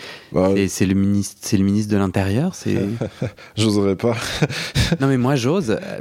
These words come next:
Speaker 2: pour toi. <laughs>
Speaker 1: Non, non, j'oserais pas imaginer qu'il puisse m'aider, lui.
Speaker 2: Non.
Speaker 1: Mais, euh, plutôt
Speaker 2: Parce
Speaker 1: le préfet de police, parce que tout ça, il est lié, en fait, à la préfecture de police.
Speaker 2: D'accord.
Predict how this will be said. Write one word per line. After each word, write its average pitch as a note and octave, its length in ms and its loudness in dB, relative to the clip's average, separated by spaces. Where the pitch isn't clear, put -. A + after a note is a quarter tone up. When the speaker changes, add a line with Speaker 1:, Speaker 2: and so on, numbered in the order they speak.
Speaker 2:
pour A2+ 120 -4
toi. F3+ 300 0
<laughs> A2+ 160 -4
Speaker 1:
Non, C3 120 0
non, E3 180 0
j'oserais A2+ 340 0
pas B2+ 160 -2
imaginer A2+ 460 -2
qu'il G#2+ 160 -6
puisse G#2+ 240 -4
m'aider, G#2 340 0
lui. G2+ 220 -2
Speaker 2:
Non. G2+ 280 0
Speaker 1:
Mais, G2+ 140 0
euh, G2 360 2
plutôt A#2+ 240 -4
Speaker 2:
Parce G3+ 100 0
Speaker 1:
le - 60 -12
préfet C3+ 260 0
de B2 60 -6
police, E3+ 360 -2
parce G#2 220 -2
que - 60 -20
tout A#2 100 -2
ça, F3+ 180 0
il C3 100 0
est - 80 0
lié, B2+ 80 2
en A#2+ 100 0
fait, G#2+ 320 -2
à G2 180 2
la G2+ 100 0
préfecture G2+ 540 -4
de G2+ 80 0
police. F2+ 440 -2
Speaker 2:
D'accord. - 200 -10